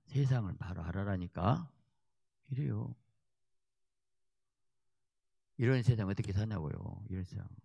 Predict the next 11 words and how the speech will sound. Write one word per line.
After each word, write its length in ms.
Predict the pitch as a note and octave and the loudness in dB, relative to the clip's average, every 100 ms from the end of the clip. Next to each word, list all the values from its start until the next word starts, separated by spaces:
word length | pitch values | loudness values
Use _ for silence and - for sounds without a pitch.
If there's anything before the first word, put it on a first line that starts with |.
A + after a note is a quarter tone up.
| - _ _ - | -20 _ _ -18
응? 140 | G#2+ C3 _ _ _ _ _ _ _ _ _ _ _ _ _ | -14 -14 _ _ _ _ _ _ _ _ _ _ _ _ _
그래서 680 | - G2+ G2 F2 F#2 F#2+ F#2+ - _ _ _ _ _ _ _ _ _ _ _ _ _ | -4 2 2 2 0 0 -2 -8 _ _ _ _ _ _ _ _ _ _ _ _ _
주여, 300 | - - F2+ - - _ _ _ - - - | -6 -2 -2 -4 -12 _ _ _ -20 -20 -10
하나님은 680 | - C#3+ D3 A2+ F#2 G2 - _ | -2 0 0 -2 -6 -8 -12 _
그런 320 | - D3+ F#3+ | -10 -8 -8
사람을 380 | G3 C#3+ - - - | -6 -6 -6 -8 -8
도와주고 360 | - - - - | -8 -8 -10 -12
변호하라는 480 | - A#2 G#2 B2 B2 G2+ | -10 -10 -10 -10 -12 -14
거예요. 160 | G2 B2 _ _ _ _ _ _ _ _ _ _ _ _ _ _ _ _ A2 | -18 -20 _ _ _ _ _ _ _ _ _ _ _ _ _ _ _ _ -14
음, 120 | F2+ _ _ - | -14 _ _ -8
자, 200 | - | -8